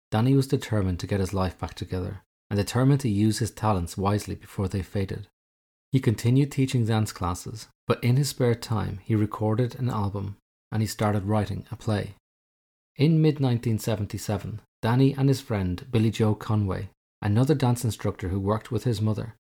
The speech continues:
were invited to compete in The Gong Show.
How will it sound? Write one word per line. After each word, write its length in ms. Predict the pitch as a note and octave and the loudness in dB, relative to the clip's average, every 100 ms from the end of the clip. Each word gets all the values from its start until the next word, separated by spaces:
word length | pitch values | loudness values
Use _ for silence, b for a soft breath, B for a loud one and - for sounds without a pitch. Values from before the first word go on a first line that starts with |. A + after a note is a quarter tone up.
| _ G#2 | _ 0
were 80 | |
invited 420 | G#2 G#2 A2+ C3 D3+ | 0 2 0 0 -2
to 80 | |
compete 460 | - C#3 - F#2+ F2+ - | -2 -2 0 -2 -2 -2
in 120 | G2+ | -2
The 80 | G2 | 0
Gong 320 | - G#2+ G#2 | 2 4 2
Show. 380 | - F#2+ G2 | -2 -6 -8